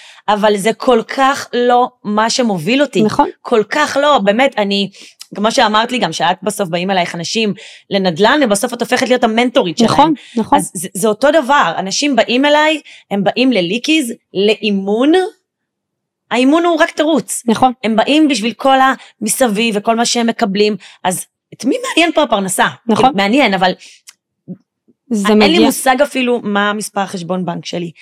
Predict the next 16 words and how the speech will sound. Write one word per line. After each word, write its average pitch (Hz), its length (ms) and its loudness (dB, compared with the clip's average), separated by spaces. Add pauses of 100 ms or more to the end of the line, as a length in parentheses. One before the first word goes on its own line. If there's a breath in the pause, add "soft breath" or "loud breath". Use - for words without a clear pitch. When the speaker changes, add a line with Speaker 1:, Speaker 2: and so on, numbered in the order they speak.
(260 soft breath)
Speaker 1:
אין 226 180 2
לי 277 100 2
מושג 233 520 2 (260)
מה, 180 340 -2
כמה 202 180 -2
כסף 285 400 -8
יש 170 120 -8
לי 160 60 -8
בחשבון 160 460 -6
בנק. 160 240 -6
Speaker 2:
עסוקה - 280 0
Speaker 1:
אין 277 80 4
לי 349 60 0
Speaker 2:
בשליחות 311 220 2
Speaker 1:
מושג. 294 200 4
Speaker 2:
שלך. 226 180 -2